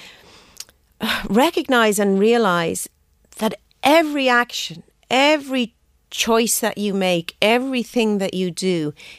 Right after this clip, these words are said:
impacts on you. It impacts on your health. It impacts on who you are. It impacts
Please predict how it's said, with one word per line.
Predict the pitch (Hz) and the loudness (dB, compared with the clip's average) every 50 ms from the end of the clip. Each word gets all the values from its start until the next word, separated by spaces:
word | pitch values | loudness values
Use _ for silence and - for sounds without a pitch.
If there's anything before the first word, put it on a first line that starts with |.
| _ _ _ _ - | _ _ _ _ 0
impacts | 233 240 254 254 247 - - 220 196 180 - - - - - - _ _ - | 2 2 2 0 -2 -6 -6 -6 -6 -6 -6 -8 -10 -10 -12 -12 _ _ -2
on | 180 185 180 175 170 170 | -2 0 0 0 -2 -2
you. | 165 160 151 156 160 185 208 208 185 156 139 135 - - - - - - - - | -4 -6 -8 -6 -4 0 0 2 0 0 -2 -6 -12 -16 -20 -20 -20 -20 -20 -8
It | - - 185 - _ - | -6 -6 -6 -6 _ 0
impacts | 220 226 247 262 233 - 233 226 220 - - | 2 2 2 2 -2 -4 -4 -4 -4 -4 -4
on | 185 170 165 | -4 -2 -2
your | 156 151 151 | -4 -4 -6
health. | - - - 202 196 202 220 - - - - - - - - - | -8 -6 -2 -2 0 0 -2 -4 -10 -16 -20 -20 -20 -20 -16 -10
It | - 180 170 | -6 -2 0
impacts | 185 185 190 170 185 175 170 - - | 0 0 0 -2 -4 -6 -4 -4 -4
on | 156 160 | -6 -6
who | 165 - 185 | -6 -6 -6
you | 180 151 156 160 - - | -6 -4 -6 -6 -2 0
are. | 170 170 170 180 180 185 190 196 - _ | 2 2 2 2 2 2 0 0 -2 _
It | - 160 - _ - | -8 -10 -8 _ -4
impacts | 185 190 180 - 185 180 185 - - | -4 -2 -4 -4 -6 -8 -8 -8 -8